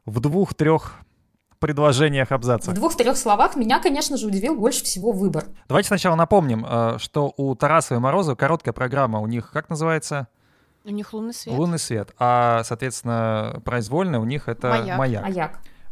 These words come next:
Speaker 1: Просто мы н-, мы про это не проговорили. Мы говорили про «Маяк», но про «Лунный свет» мы не сказали.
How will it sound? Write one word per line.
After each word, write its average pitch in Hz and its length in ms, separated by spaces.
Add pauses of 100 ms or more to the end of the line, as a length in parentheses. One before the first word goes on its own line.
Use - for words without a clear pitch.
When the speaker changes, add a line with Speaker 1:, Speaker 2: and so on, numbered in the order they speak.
(100)
Speaker 1:
Просто - 200
мы 151 120
н-, 151 200
мы 165 200
про 147 160
это 147 140
не 156 100
проговорили. 131 540
Мы 107 100
говорили 120 280
про 113 120
«Маяк», 127 300
но 113 80
про 110 140
«Лунный 110 180
свет» - 180
мы 117 80
не 104 80
сказали. 98 360